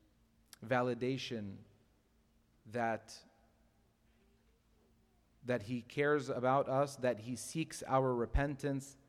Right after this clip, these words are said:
and that by our, um,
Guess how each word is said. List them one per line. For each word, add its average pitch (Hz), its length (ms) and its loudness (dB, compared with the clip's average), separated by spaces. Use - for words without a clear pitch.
and 131 180 -4
that 135 360 -2
by 135 340 2
our, 160 640 0
um, 113 480 -8